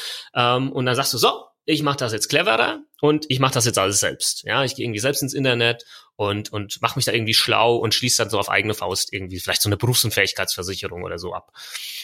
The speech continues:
Und, äh, dann, dann sind die Leute da teilweise, äh, so richtig stolz auf sich und sagen so, „Hey, ich hab dem Ganzen ein Schnäppchen geschlagen“,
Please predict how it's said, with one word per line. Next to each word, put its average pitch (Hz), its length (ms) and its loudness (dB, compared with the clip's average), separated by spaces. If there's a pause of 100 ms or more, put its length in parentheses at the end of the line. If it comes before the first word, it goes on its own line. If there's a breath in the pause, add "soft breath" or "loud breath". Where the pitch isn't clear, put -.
(300 loud breath)
Und, 127 500 4
äh, 117 360 6
dann, 123 280 0
dann 120 160 0
sind 160 180 0
die 180 60 -4
Leute 139 280 4
da 135 120 2
teilweise, 127 880 2 (320)
äh, - 80 -8 (480)
so 120 140 -2
richtig 139 240 2
stolz 185 260 4
auf - 160 0
sich 214 340 0
und 127 80 -4
sagen 104 180 -2
so, 110 100 -6
„Hey, 165 120 2
ich 123 120 0
hab - 100 -6
dem 113 100 -6
Ganzen 113 260 -4
ein 98 40 -12
Schnäppchen 190 340 -2
geschlagen“, 143 480 0